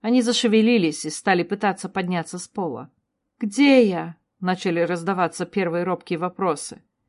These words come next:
«Я ничего не вижу. Я слеп». Люди сбросили с себя остатки своих кошмаров, но оказались среди нового ужаса, в темноте, не ведая, где они находятся и как отсюда выбраться.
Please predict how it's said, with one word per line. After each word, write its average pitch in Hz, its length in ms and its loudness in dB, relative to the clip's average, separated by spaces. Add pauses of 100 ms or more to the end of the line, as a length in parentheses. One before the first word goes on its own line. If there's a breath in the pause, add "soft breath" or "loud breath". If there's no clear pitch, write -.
(220)
«Я 151 340 0
ничего 151 400 -6
не 160 180 -4
вижу. 160 460 -2 (400)
Я 180 460 6
слеп». 208 480 0 (880)
Люди 247 300 0
сбросили 220 580 2
с 196 100 -6
себя 202 280 0
остатки 202 440 -4
своих 175 300 -8
кошмаров, 185 760 -4 (220)
но 262 100 2
оказались 277 480 2
среди 240 320 0
нового 247 480 2
ужаса, - 600 -8 (100)
в - 80 -20
темноте, 202 720 0 (320)
не 202 160 6
ведая, 202 440 6
где 156 220 0
они 180 140 2
находятся 180 680 -6
и 240 60 -2
как 233 220 -6
отсюда 214 340 -4
выбраться. 180 640 -8